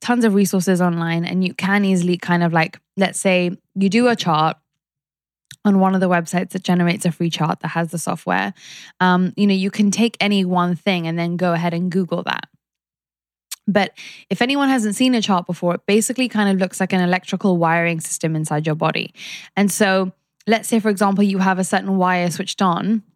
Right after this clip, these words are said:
that will mean something in, like, isolation. But when you combine it with everything else you have going on inside your chart, it can mean something a little bit different. So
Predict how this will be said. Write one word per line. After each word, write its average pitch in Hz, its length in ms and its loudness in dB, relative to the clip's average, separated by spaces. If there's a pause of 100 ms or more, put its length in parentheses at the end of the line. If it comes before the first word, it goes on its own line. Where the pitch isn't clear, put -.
(880)
that 208 260 2
will 214 140 2
mean 240 260 2
something 175 520 -4 (460)
in, 196 240 2
like, 175 400 -2
isolation. 180 760 -2 (400)
But - 100 -2
when 220 220 2
you 262 160 0
combine 254 540 0
it 180 100 -2
with 185 160 -4 (100)
everything 233 440 -4
else 208 200 0
you 214 60 2
have 196 180 2
going 190 180 0
on 185 140 -2
inside 175 300 -2
your 175 100 -2
chart, 185 380 0 (420)
it 202 140 0
can 202 140 0
mean 202 160 2
something 190 400 -4 (100)
a 190 60 0
little 190 160 2
bit 185 160 -4
different. - 480 -6
So 190 340 0